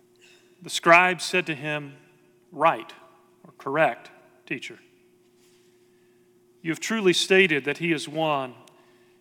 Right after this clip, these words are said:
and there is no one else besides him, and to love him with all the heart and with all the understanding and with all the strength, and to love one's neighbor as himself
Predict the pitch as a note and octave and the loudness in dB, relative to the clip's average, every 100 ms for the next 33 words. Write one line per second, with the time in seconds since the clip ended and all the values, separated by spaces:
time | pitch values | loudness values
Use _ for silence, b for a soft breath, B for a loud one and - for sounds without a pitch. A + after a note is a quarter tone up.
0 | _ - C3 C3+ B2+ D#3+ F3 D#3+ D#3+ D3+ | _ -18 -10 -8 -2 0 2 4 2 0
1 | - - D#3 D3 C#3 - E3 D3+ D3 C#3 | -6 -4 0 0 0 -4 -2 -4 -6 -8
2 | D3+ E3 D#3 D#3+ D#3+ D3 D#3+ D3+ D3+ - | 2 2 2 -2 -4 -4 -2 -2 -2 0
3 | D#3 D#3 D#3 C#3+ - D3+ D#3 D3 D3 D3 | 2 2 0 -6 -4 -2 0 -2 -8 -6
4 | C#3 - D#3+ D#3+ D#3 C#3+ C#3 D#3 D#3 C#3 | -6 0 2 2 -2 -8 -6 0 0 0
5 | - - E3 D#3+ D#3 C#3 C#3 D3+ D#3+ D3+ | -8 -6 -4 -4 -6 -10 -4 4 4 4
6 | C#3+ C3+ D3+ D#3+ D3+ D3 D3 C3+ - - | -8 -8 -6 -4 0 0 0 -4 -8 -2
7 | D#3+ D3+ - | 0 0 -2